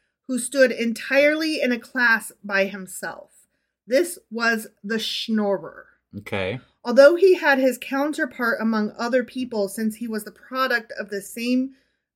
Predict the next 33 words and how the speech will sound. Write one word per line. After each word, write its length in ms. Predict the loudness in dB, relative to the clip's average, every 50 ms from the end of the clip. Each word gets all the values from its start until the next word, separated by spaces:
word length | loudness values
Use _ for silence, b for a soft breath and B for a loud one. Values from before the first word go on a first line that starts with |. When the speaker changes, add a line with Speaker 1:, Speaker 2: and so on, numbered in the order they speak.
| _ -2
Speaker 1:
material 680 | -2 -2 -2 -2 -6 -6 -2 0 2 4 4 4 2 2
necessity, 840 | 0 -2 -2 -2 -2 -2 0 0 -2 -4 -4 -4 -6 -6 -8 -12 -18 _ _ _ _ _ _ -2
nevertheless, 720 | 0 0 2 4 4 4 4 2 0 0 0 0 0 -2 -6
he 140 | -8 -6
was 180 | -4 -4 -6 -6
cast 540 | -10 -12 -12 -8 -6 -6 -6 -8 -10 -16 -18 _ -8
in 140 | -4 -2 -2
a 100 | -2 -4
distinctive 720 | -6 -8 -10 -10 -10 -8 -6 -6 -6 -4 -6 -8 -6 -6
mold. 540 | -6 -4 -2 -2 -2 -2 -4 -6 -10 -14 _ _ _ -8
It 160 | -8 -6 -4
might 260 | -2 -2 -4 -4 -4
be 120 | -6 -6 -6
well 280 | -6 -4 -4 -4 -4 -4
to 100 | -6 -8
point 320 | -10 -8 -6 -4 -2 -2 -2
out 240 | -2 -4 -6 -8
that 160 | -12 -12 -10 -10
the 80 | -12
psychological 720 | -10 -8 -8 -8 -8 -8 -8 -8 -8 -8 -8 -10 -8 -8 -6
makeup 460 | -6 -4 -4 -4 -4 -4 -6 -6 -6 -8
of 180 | -10 -10 -8 -8
the 80 | -8
schnorrer, 960 | -8 -8 -10 -14 -12 -10 -6 -4 0 2 2 2 2 2 0 0 0 -4 -6 b b b b b b b b _
or 300 | -2 -2 0 0 0 -2
for 160 | -2 -2 -4 -2
that 300 | 0 2 2 2 2 2
matter 360 | 0 2 4 4 6 6 4
of 200 | 4 0 -4 -6 -4
any 220 | -4 -2 -2 -2 -2
other 180 | -2 -2 -2 -2
Jewish 400 | -4 -4 -4 -4 -4 -4 -8 -12
type, 380 | -12 -8 -6 -6 -6 -6 -8